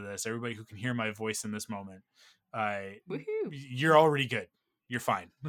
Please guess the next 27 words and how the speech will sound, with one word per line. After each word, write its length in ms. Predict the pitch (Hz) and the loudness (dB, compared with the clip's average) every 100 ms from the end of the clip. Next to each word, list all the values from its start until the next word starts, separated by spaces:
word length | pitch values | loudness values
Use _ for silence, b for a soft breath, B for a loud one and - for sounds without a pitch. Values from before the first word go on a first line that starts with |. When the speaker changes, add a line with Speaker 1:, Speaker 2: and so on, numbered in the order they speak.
| 156 | -2
Speaker 1:
<laughs> 1080 | 190 160 214 214 220 208 175 165 180 185 208 | -2 -2 -4 -4 -4 -6 -8 -6 -6 -4 -6
Speaker 2:
<laughs> 0 | 165 | -4
Speaker 1:
We'll 340 | 147 190 180 | 8 10 10
talk 340 | - 180 156 | 8 6 8
about 360 | 185 156 156 156 | 8 8 8 6
the 180 | 135 117 | 4 4
whole 800 | - - 151 151 151 151 147 139 | 0 4 6 8 8 6 2 0
season 760 | - 135 131 131 165 175 175 _ _ | 0 0 0 0 -2 -2 -6 _ _
all 300 | 127 127 127 | 4 6 6
at 100 | 113 | 2
once, 400 | 104 110 135 135 - | -2 0 0 -4 -2
and 180 | 127 117 | 0 2
it's 180 | 110 - | 0 -2
gonna 220 | 123 110 | -2 -2
be 140 | 113 | -2
myself, 680 | 104 98 - 123 151 - - _ _ - | -4 -4 0 2 2 -2 -18 _ _ -8
Amanda, 540 | 113 113 123 123 120 117 | -2 2 2 4 2 0
and 180 | 107 | -8
Curtis. 500 | - 98 85 - - - b b b b - | -8 -10 -10 -12 -12 -12 b b b b -2
I, 500 | 120 110 107 104 104 | 2 2 2 -4 -4
and 240 | 131 135 131 | 4 4 6
that, 220 | 139 135 | 2 4
like, 200 | 139 123 - | 2 0 -6
th-, 120 | 156 131 131 135 | -10 -10 -14 -10
no 300 | 123 135 165 | -2 6 6
rotating 560 | 165 165 160 160 156 147 | 8 6 6 2 0 0
cast, 680 | 139 131 127 127 - - | 0 0 0 0 -2 -4